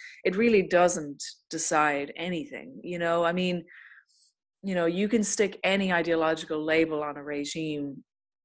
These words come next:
and it will look remarkably similar to one that develops around the same time, under the same material conditions, that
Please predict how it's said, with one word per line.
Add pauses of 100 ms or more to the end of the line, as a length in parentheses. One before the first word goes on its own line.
(240)
and
it
will
look
remarkably
similar (400)
to
one (160)
that
develops (560)
around
the
same
time,
under
the
same
material
conditions,
that